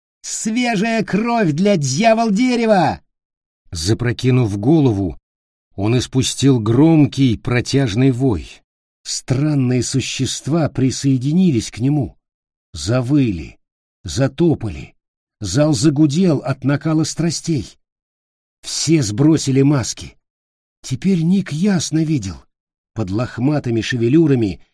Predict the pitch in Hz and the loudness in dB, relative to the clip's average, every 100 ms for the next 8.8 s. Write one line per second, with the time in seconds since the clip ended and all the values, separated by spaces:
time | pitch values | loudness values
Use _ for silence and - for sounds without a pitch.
0 | _ _ 113 107 131 127 139 135 123 - | _ _ -4 0 0 2 2 2 0 -4
1 | - 139 165 - - 110 85 - _ _ | -4 -2 0 -2 -2 -2 -4 -12 _ _
2 | _ _ - - 135 143 170 160 - 156 | _ _ -12 -4 0 2 2 0 -2 -4
3 | - - 156 180 170 - - _ 208 220 | -2 -4 0 2 2 -2 -8 _ -6 -6
4 | - 110 85 - _ _ _ _ _ - | -4 -8 -10 -16 _ _ _ _ _ -4
5 | 113 165 165 170 175 175 - 151 - - | 2 2 4 4 4 2 2 -2 0 0
6 | 175 143 127 - - - - _ _ _ | 0 0 -4 -4 -16 -18 -20 _ _ _
7 | _ _ _ 113 120 110 - 135 104 123 | _ _ _ -4 -2 -2 0 -2 0 -2
8 | 120 104 98 117 101 80 - | -2 -6 -6 -4 -4 -8 -18